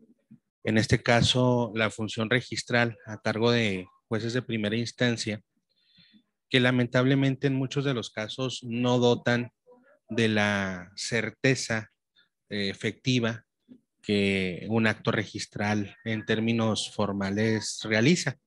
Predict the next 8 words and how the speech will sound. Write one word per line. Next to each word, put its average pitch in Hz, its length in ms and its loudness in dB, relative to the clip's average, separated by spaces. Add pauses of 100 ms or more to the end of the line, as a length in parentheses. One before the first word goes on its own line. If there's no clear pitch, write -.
(760)
Eh, 95 160 -12
conozco 110 420 -2
un 120 120 -2
caso, 120 680 -2
eh, 90 320 -14 (100)
particularmente 107 600 -2
en 113 100 -2
Parral, 117 460 2